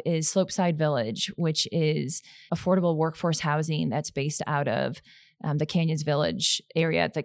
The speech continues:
the Cabriolet lot. So total of about twelve hundred beds that'll come online. This is through partnership with the county and with the developer, Columbus Pacific. And, um, we have a master lease on about four hundred and forty of those beds. So,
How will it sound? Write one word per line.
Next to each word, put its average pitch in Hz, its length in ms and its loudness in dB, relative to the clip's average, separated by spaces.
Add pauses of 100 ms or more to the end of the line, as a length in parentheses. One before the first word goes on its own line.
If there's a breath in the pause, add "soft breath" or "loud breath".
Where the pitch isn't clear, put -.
the 151 140 -4
Cabriolet 147 640 0
lot. 143 340 0 (400 soft breath)
So 165 240 0 (160)
total 233 300 4
of 202 80 4
about 156 280 2
twelve 196 280 2
hundred 175 300 2
beds 147 300 0
that'll 151 140 -2
come 156 240 -2
online. 151 600 0
This - 220 -2
is 151 140 -4
through 156 480 -2 (260 loud breath)
partnership 151 580 -2
with 147 200 -2
the 147 80 -4
county 160 640 -2
and 156 400 -2
with 151 120 -4
the 151 80 -4
developer, 143 640 0
Columbus 147 420 -4 (160)
Pacific. 156 540 -2 (560 loud breath)
And, 165 520 2 (160)
um, 143 300 -2
we 190 160 4
have 185 140 4
a 175 40 2
master 156 380 -2
lease 151 420 -2
on 151 120 0
about 147 180 -2
four 180 160 -2
hundred 151 240 0
and 143 140 -4
forty 147 280 -4
of 139 100 -6
those 147 220 -4
beds. 139 520 -2 (380 loud breath)
So, 160 460 4